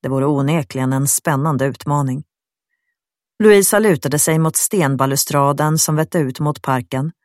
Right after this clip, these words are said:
tog fram iPaden och klickade fram designappen som hon använt för sina idéer.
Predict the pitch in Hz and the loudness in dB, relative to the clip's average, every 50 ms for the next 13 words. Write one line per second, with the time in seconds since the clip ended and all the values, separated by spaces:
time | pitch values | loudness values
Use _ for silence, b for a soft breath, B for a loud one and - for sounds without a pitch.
0 | b b b b b b b b - 214 190 - - 185 170 180 190 180 165 156 | b b b b b b b b 0 0 0 2 2 2 4 6 6 6 6 4
1 | 160 160 - 180 160 156 160 160 175 175 170 170 - - 180 170 - 170 180 175 | 2 0 0 0 2 2 2 2 2 2 0 0 -2 -2 -4 -2 0 0 0 0
2 | - 160 147 147 147 151 151 160 156 - 208 190 156 135 131 135 139 - _ - | 0 0 0 2 2 2 0 0 0 2 0 0 0 0 0 -2 -4 -4 _ -4
3 | 165 160 160 160 156 - - 175 180 190 170 135 120 123 131 135 135 - 151 147 | -2 0 0 0 0 -2 0 0 2 2 2 2 2 0 -2 -4 -4 -4 -4 -4
4 | - 147 143 143 147 151 131 123 113 117 127 165 | -2 -2 -2 -2 -2 -4 -4 -6 -8 -8 -10 -12